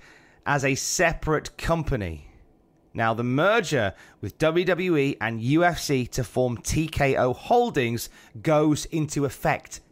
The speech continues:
today. Therefore, last night's Raw was the last episode of Raw with Vince McMahon in full control of W W E. Now, obviously, Vince McMahon will still run W W E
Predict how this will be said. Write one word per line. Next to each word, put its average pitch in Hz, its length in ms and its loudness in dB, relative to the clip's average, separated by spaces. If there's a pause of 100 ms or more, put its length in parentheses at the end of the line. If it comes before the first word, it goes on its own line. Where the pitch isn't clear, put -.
(100)
today. 107 720 -2 (400)
Therefore, 107 720 0 (260)
last 147 400 0
night's 139 300 0
Raw 104 320 0 (280)
was 107 180 -6
the 110 120 -2
last 143 400 0
episode 113 420 -4
of 98 140 -10
Raw 101 160 -2
with 92 200 -8
Vince 117 360 -4
McMahon 117 400 -2
in 104 140 -10
full 131 260 -2
control 104 640 -4 (320)
of 101 240 -4
W 98 480 -4
W 92 480 -6
E. 101 320 -2 (400)
Now, 110 200 0
obviously, 107 320 -2
Vince 101 320 -4
McMahon 104 400 -2
will 110 180 -2
still 110 340 -2
run 147 400 0
W 98 360 -4
W 95 420 -8
E 92 240 -6